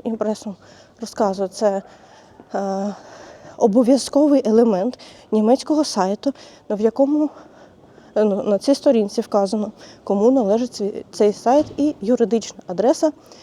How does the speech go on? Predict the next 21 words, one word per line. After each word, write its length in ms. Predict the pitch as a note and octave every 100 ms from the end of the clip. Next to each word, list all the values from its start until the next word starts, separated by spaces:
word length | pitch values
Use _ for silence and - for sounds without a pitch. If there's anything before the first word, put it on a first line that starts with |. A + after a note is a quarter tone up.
| - -
цього 360 | - G#3 A3 B3+
сайту. 460 | - - D#3+ - - - -
Далі, 320 | G#3+ A#3+ G3 E3 - _ _
фізична 440 | B3+ B3 A#3 - E3+
юридична 520 | F#3 F3 F#3 - G#3
адреса. 400 | F#3+ - - F3 _ - - - - -
Ви 60 | G#3+
можете 280 | G#3 -
прям 300 | G3+ G#3 G3 F#3 -
подивитися, 560 | - G3 G3 C4 C4+ G#3
де 220 | F3+ G3+ A3 - - - - _ _ _ -
е, 260 | G#3 G#3 G3
в-, 240 | E3 D3 A3+ - - - - -
фізично 540 | - B3 A#3 B3+ C4+ C4
зареєстрована 720 | A3 G#3+ - A#3 A3+ G#3+ G3
ця 180 | - G3+
людина, 420 | F#3+ G#3 D#4 D#4+ - - -
юридична 520 | G3 G3 F#3+ C4 - G#3
адреса. 360 | D#3+ D#3+ - - _ _ - - - _ -
Е, 300 | F#3+ F#3+ F#3+
далі 320 | A3 B3+